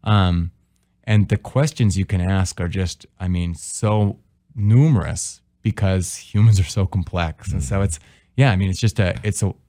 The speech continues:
Speaker 1: it's a wonderful discipline, I think very relevant discipline to modern times because you know, is the gl-, in the globalized world we live in, and with the amount of change we see in technology, really understanding humanity is, is,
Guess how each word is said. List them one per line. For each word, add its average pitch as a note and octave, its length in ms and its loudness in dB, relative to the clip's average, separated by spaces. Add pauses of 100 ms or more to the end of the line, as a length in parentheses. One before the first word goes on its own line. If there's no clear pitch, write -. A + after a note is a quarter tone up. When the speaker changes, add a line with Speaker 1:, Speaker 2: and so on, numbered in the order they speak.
(160)
Speaker 1:
it's G2 160 -4
a G#2+ 40 0
wonderful F#2+ 500 0
discipline, F#2+ 540 -4
I F2+ 80 -6
think G2 180 -4
very G#2 240 2
relevant G2 500 0
discipline F#2+ 640 -4
to F#2 260 -4
modern F#2 400 0
times A2+ 380 0
because - 420 -8 (520)
you G2 80 2
know, F#2+ 240 4
is F2+ 160 -2
the G2 160 -4
gl-, - 320 -6
in G2 160 -2
the F2 80 -2
globalized F#2+ 600 0
world F#2+ 240 0
we F#2+ 100 0
live G#2+ 280 2
in, G#2 220 2
and F#2+ 300 -4
with F#2+ 200 -8
the F#2+ 80 -2
amount F#2 260 0
of F2 60 -4
change G#2+ 360 2
we G2+ 60 2
see G2 200 -2
in F#2 80 0
technology, F#2+ 840 -2 (460)
really A#2+ 200 4
understanding G#2+ 640 2
humanity F#2+ 1000 0
is, - 520 -10
is, G2+ 260 -6